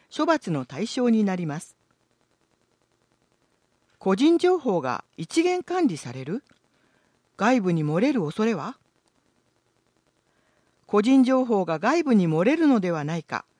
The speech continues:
他人のマイナンバーでなりすましが起こるのではないか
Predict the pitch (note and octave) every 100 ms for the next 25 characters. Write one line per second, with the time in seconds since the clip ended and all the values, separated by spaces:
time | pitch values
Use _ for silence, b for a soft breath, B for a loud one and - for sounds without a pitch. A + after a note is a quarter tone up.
0 | _ _ _ _ _ _ F3 A3 C4 C4
1 | B3 B3+ C#4 C#4+ B3+ G3 E3 D#3 - D3+
2 | E3+ C#4 D4 D4+ E4 D4+ D4+ C#4+ F4 D#4
3 | A3 F#3+ A3 D#3+ F3 F3+ C#3